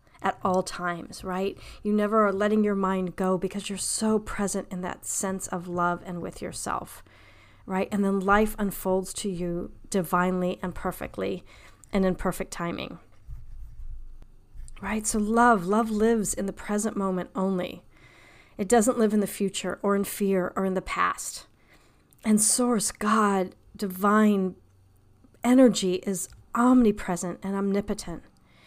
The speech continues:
And so you become that, right? The more you embody self-love, the more you become love. And soon you merge from loving yourself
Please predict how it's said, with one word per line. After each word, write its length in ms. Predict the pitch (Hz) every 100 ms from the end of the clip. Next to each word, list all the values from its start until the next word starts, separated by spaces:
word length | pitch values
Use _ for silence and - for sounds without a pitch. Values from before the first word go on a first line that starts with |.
| -
And 100 | 214
so 120 | - 226
you 140 | 214
become 520 | 220 214 - 202 254
that, 280 | 214 180 - -
right? 240 | 196 233
The 100 | 226
more 280 | 202 208 247
you 180 | 254 247
embody 440 | 214 208 196 202
self-love, 720 | - 202 190 - 185 185 180 - - - -
the 100 | 190
more 300 | 196 202 208
you 180 | 196
become 480 | 202 208 - 175 170
love. 380 | 165 - 175 - - - _ - - -
And 140 | 202
soon 340 | - 262 294
you 100 | 285
merge 640 | 247 208 247 202 196 262 - - -
from 220 | - 208
loving 320 | 208 202 196
yourself 760 | 190 233 269 - 180 175 -